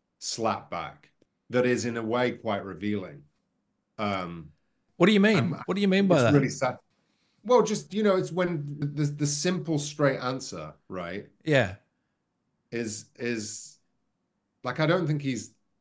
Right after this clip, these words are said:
Speaker 1: I don't think it's just cheek. I don't think he's just being funny.
Speaker 2: He's actually, yeah, yeah.
Speaker 1: He's like, "Why do you think?" Now,
Speaker 2: Yeah.
Speaker 1: he doesn't say why he's hiding his face.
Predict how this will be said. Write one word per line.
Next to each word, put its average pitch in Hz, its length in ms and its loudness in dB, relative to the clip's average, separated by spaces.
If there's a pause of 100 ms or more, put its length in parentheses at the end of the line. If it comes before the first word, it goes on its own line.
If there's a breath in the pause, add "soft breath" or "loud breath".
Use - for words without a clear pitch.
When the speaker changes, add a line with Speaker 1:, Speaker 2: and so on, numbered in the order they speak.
Speaker 1:
I 131 120 0
don't 180 180 0
think 151 140 0
it's 120 120 -6
just - 280 -6 (340)
cheek. - 580 -4
I 113 80 -4
don't 160 140 0
think 156 120 0
he's 143 140 4
just 139 220 -4
being 113 220 -2
funny. 113 420 -6 (160)
Speaker 2:
He's 127 220 2
actually, 120 480 2
yeah, 101 280 0 (200)
yeah. 101 200 -6 (240)
Speaker 1:
He's 110 140 -12
like, 139 220 0
"Why 131 340 0
do 143 140 -4
you - 40 -6
think?" - 320 -8 (760)
Now, 139 160 4
Speaker 2:
Yeah. 196 100 2
Speaker 1:
he 180 60 2
doesn't 165 220 4
say 127 220 0 (160)
why 131 380 2 (160)
he's 90 180 -12
hiding 90 320 -8
his 80 160 -12
face. 123 500 -12